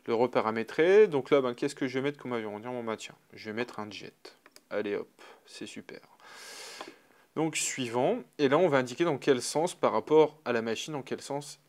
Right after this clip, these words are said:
est positionné le récepteur. Donc là si j'ai le nez vers l'avant, je le mets comme ça. Par contre si j'ai, euh, effectivement, euh, de l'autre côté, eh bien là, euh,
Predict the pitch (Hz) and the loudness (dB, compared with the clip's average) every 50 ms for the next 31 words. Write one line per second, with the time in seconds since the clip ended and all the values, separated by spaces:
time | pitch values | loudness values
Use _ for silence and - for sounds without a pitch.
0 | _ - 127 135 135 127 - _ - - 123 113 117 113 - - 113 117 127 127 | _ -4 -2 -2 -2 -4 -6 _ -12 -12 -10 -10 -8 -8 -8 -8 -6 -6 -4 -4
1 | 113 110 117 - - 120 - - - - 85 - - - - 107 104 - - 120 | -2 -2 -4 -4 -6 -8 -8 -10 -12 -12 -12 -14 -16 -18 -18 -16 -12 -6 -6 -6
2 | 120 - - 120 107 107 117 104 110 110 107 113 113 104 107 104 98 98 95 98 | -6 -6 -8 -10 -8 -6 -6 -4 -4 -6 -4 -6 -6 -4 -4 -4 -4 -4 -6 -6
3 | 95 104 117 135 151 160 139 - 107 98 95 - - _ - 104 95 92 - - | -6 -6 -6 -6 -6 -8 -10 -12 -14 -14 -14 -16 -16 _ -14 -14 -14 -14 -8 -4
4 | - 135 147 165 170 156 - - - - 127 131 - - - - 117 110 113 120 | -2 -2 -2 -2 -4 -6 -8 -12 -12 -12 -12 -12 -12 -12 -12 -12 -10 -6 -2 -2
5 | 120 120 117 - - - 110 104 104 101 - - - - - - - - - - | 0 0 0 -2 -6 -6 -8 -8 -8 -8 -10 -10 -10 -10 -10 -10 -8 -10 -12 -12
6 | - - 113 113 113 113 113 110 - - - _ _ - - - - - - - | -12 -12 -10 -8 -8 -8 -8 -8 -10 -14 -16 _ _ -18 -16 -16 -16 -16 -18 -14
7 | - - 135 135 139 120 - - - 113 - - - 113 127 156 196 190 - - | -8 -6 -4 -2 -4 -4 -6 -8 -12 -12 -10 -6 -4 -2 -2 -2 -2 -6 -14 -20
8 | - - - - - - - _ _ _ - 104 101 98 101 98 98 101 113 - | -20 -20 -20 -20 -20 -20 -20 _ _ _ -14 -12 -12 -10 -10 -8 -4 -4 -2 -4
9 | - - - _ _ _ _ - | -4 -6 -12 _ _ _ _ -20